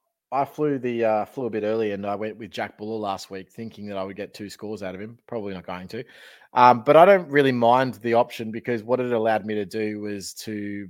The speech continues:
make sure, ensure that I got the right team at the end of it, because there really wasn't any other playing one oh two K guys for last week.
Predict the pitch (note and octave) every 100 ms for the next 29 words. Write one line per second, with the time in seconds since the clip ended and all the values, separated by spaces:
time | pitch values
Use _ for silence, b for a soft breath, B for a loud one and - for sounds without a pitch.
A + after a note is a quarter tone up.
0 | F#2 A#2 A#2 A2 - A#2 A#2 G#2+ C3+ B2
1 | - C#3 B2+ A2+ G#2+ G2 A2 F#2 G#2+ G#2+
2 | G#2+ - G#2+ A#2 C3+ F#2 A2 A2 C3 F3
3 | C#3 B2 C3+ C3 C#3 C3 A#2+ A2 A2 A2
4 | A2 G#2+ G#2 - _ _ _ _ A#2+ A#2
5 | A2 G#2+ G#2+ G#2+ - A2+ G#2+ G#2 G#2+ G#2+
6 | G2+ - G2+ G2 G2 G#2+ G2+ -